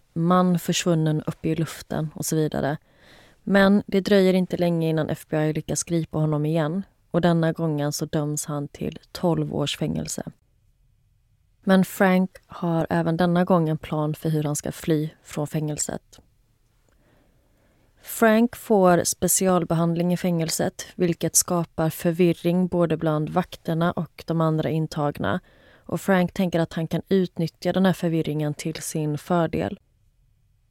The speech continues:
Så hans plan är att han ska låtsas vara en federal fängelseinspektör. Och för att få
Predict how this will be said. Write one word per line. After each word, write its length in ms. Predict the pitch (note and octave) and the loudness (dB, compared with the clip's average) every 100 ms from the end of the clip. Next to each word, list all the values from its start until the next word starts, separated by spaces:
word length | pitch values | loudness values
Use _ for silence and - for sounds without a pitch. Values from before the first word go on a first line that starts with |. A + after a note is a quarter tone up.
| _ _ | _ _
Så 140 | - | -2
hans 240 | G3 G#3+ G3+ | 2 2 2
plan 460 | - G#3+ G3+ G#3+ | -4 0 2 2
är 120 | - F3+ | 2 0
att 140 | - | -2
han 100 | F#3 | -6
ska 160 | - F3 | -4 -2
låtsas 540 | F#3+ G3 - F#3 - | -2 -2 -2 -2 -2
vara 360 | G3+ F3+ E3+ - | 0 2 2 0
en 260 | D#3+ D#3+ | 0 -2
federal 760 | - - D#3+ E3 D#3+ D3+ D3+ D#3 | -4 -4 0 0 2 2 0 -2
fängelseinspektör. 1200 | - D#3+ D#3+ D#3 - D#3+ - D#3 - F3 - - _ _ _ _ _ _ _ _ - | -2 -2 -2 -4 -4 -2 -2 -4 -2 -2 -2 -6 _ _ _ _ _ _ _ _ 2
Och 300 | G3+ - - | 2 2 -2
för 120 | G3 | -2
att 120 | - | -2
få 380 | - G#3 F#3+ | -2 2 4